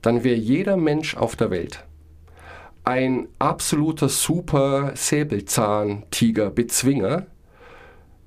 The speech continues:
weil das in den Genen vorgegeben ist der Menschen. Und unsere Gene sind uralt. Dann gäbe es keine Talente im Tennisspielen, weil zweitausend vor Christus hat niemand Tennis gespielt.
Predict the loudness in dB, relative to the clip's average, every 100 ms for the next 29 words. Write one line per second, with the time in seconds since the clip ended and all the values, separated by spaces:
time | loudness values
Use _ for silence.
0 | -20 -6 -2 0 0 2 2 2 2 2
1 | 2 0 2 2 2 -2 -2 -2 -4 -2
2 | -2 -2 -4 -8 -12 -12 -4 -4 2 2
3 | 2 0 2 2 0 0 -2 -4 0 4
4 | 4 4 -2 -6 -6 -10 -20 -20 -20 -20
5 | -20 -18 -4 2 2 2 2 2 0 -2
6 | 0 2 2 0 0 0 -2 -2 0 0
7 | 0 -4 -4 -4 -6 -10 -4 -4 -2 0
8 | 0 0 0 0 -2 0 -2 0 -4 0
9 | -2 -2 -2 0 0 0 0 -2 -2 -4
10 | -4 -4 -4